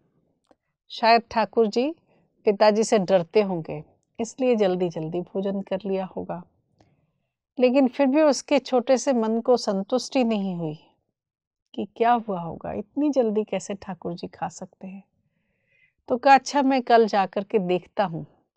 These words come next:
मुझे बड़ा मज़ा आएगा, डर के मारे वो कैसे खाते होंगे पिताजी से, ऐसा देख करके।" दूसरे दिन जब फिर पिताजी उसके भोग लेके गए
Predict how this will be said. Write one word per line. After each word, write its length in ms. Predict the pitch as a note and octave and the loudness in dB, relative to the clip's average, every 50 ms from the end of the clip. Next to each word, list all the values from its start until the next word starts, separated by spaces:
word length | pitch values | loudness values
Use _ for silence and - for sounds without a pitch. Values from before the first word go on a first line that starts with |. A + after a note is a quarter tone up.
| - | -8
मुझे 160 | C#4+ A#3 A#3+ A3+ | -2 0 0 0
बड़ा 280 | A3 A3 G#3+ A3 A3 | 2 2 2 2 2
मज़ा 340 | G#3+ G#3 G#3 G3 G3+ G#3 G3+ | 2 0 -2 0 2 2 4
आएगा, 360 | G3+ G3+ G3 G3 G3+ F#3+ F#3+ - - | 4 2 2 0 -4 -6 -6 -6 -2
डर 160 | - G3 F#3+ | -2 0 0
के 180 | F#3 - - G#3+ | -2 0 -2 -2
मारे 320 | G3+ G3+ G3 G3 G3+ G#3 | 0 0 0 0 0 0
वो 60 | G#3 G3+ | -2 -2
कैसे 360 | - - F#3+ F3 - - G3+ | -2 -4 -6 -6 -4 -6 -8
खाते 360 | - - - F#3 - - G3 | -6 -6 -8 -8 -6 -6 -8
होंगे 260 | G3 G3 F#3 F3+ G3 | -6 -6 -6 -6 -8
पिताजी 460 | F#3+ - F#3 F3+ - F#3+ F3+ F3 - | -8 -8 -10 -8 -6 -8 -8 -8 -10
से, 220 | F#3 - - F3+ F3+ _ _ _ _ _ _ _ _ _ - | -12 -12 -12 -14 -16 _ _ _ _ _ _ _ _ _ -10
ऐसा 240 | F#3+ F#3 - G3 F#3+ | -8 -6 -6 -6 -6
देख 240 | F3+ F3 F3+ F3+ F3 _ | -4 -4 -6 -6 -6 _
करके।" 520 | - F#3 F3 - _ - F#3 F3+ F#3 _ _ _ _ _ _ _ _ _ _ _ _ _ _ _ _ _ _ _ _ _ _ _ _ _ - | -10 -10 -10 -10 _ -14 -14 -14 -14 _ _ _ _ _ _ _ _ _ _ _ _ _ _ _ _ _ _ _ _ _ _ _ _ _ 0
दूसरे 340 | B3+ C4+ C4+ - D4+ D4+ D4 | 2 2 2 4 4 4 6
दिन 220 | C4 D4 C#4 C4+ | 6 6 4 6
जब 140 | C4 C#4+ C4 - _ _ _ - - A3 - - | 4 4 2 2 _ _ _ -16 -16 -14 -10 -2
फिर 180 | C4+ C4 B3+ B3 | -2 -2 -2 -2
पिताजी 500 | - A#3+ A3 - A3+ A3 G#3 G#3+ B3 A#3+ | -2 -2 0 2 2 2 2 2 2 0
उसके 300 | A3 - - - A3+ G#3+ | 0 0 -2 0 0 0
भोग 380 | G3+ - G#3 G#3 A3 G#3+ A3 | 0 2 2 2 2 2 2
लेके 340 | G#3+ G#3 G#3 G3+ - A3 G3+ | 2 0 0 0 0 -4 -4
गए 320 | G3 - F#3+ F#3 F3+ A#3 | 0 0 -2 -2 -2 -4